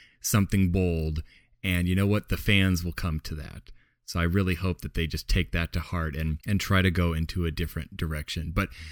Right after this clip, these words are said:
but to, with Captain Picard, I, I, again, just agree with, with all of you. He's my favorite captain.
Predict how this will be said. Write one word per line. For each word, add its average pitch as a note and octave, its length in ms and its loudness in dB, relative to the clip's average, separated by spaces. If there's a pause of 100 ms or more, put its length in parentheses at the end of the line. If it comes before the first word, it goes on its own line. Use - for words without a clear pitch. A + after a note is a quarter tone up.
(120)
but G2+ 200 0
to, A2 100 4
with G2+ 280 -2
Captain B2+ 360 0
Picard, F2+ 680 0 (640)
I, G2 220 -2
I, G#2+ 260 2
again, G2+ 300 2
just F2+ 180 -2
agree F#2+ 340 2
with, G2 260 0 (160)
with F#2+ 160 -4
all F#2 200 -2
of E2 100 -2
you. E2+ 100 -2
He's F#2+ 220 0
my E2 80 -2
favorite G2+ 400 0
captain. G2 640 0